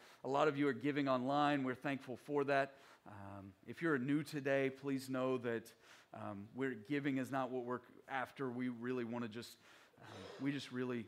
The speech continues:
honestly wanna hear from you on that communication card. But baskets in the back for the giving, baskets in the back for, um,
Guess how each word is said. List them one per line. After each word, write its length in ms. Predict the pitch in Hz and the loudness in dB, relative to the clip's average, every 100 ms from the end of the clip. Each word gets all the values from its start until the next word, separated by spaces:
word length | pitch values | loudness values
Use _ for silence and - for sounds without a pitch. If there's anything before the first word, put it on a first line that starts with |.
| - - | -12 -10
honestly 600 | 117 120 113 - 110 104 117 | -6 -6 -8 -8 -8 -8 -8
wanna 180 | 120 107 | -8 -6
hear 180 | 123 | -6
from 220 | 117 110 107 | -8 -8 -6
you 140 | 117 | -4
on 80 | 107 | -4
that 180 | 104 - | -6 -10
communication 680 | 113 107 - 113 - 104 | -10 -10 -10 -10 -10 -14
card. 220 | 98 95 90 - - - - | -16 -16 -18 -20 -20 -16 0
But 300 | 147 - - - _ _ | 2 2 -6 -20 _ _
baskets 460 | 131 143 - 127 143 | 2 2 -2 -6 -4
in 120 | 127 | -4
the 60 | |
back 380 | 104 131 131 - | 0 4 4 2
for 120 | - | -8
the 100 | 113 | -10
giving, 420 | 98 135 127 131 113 | 0 0 2 0 -2
baskets 480 | 113 117 127 110 | -4 -6 -10 -12
in 100 | 120 | -8
the 80 | 110 | -8
back 300 | 101 120 117 - - - _ | -2 0 -2 -6 -20 -20 _
for, 400 | 123 117 110 101 - - | -6 -4 -2 -4 -12 -16
um, 380 | 104 95 95 | -12 -12 -14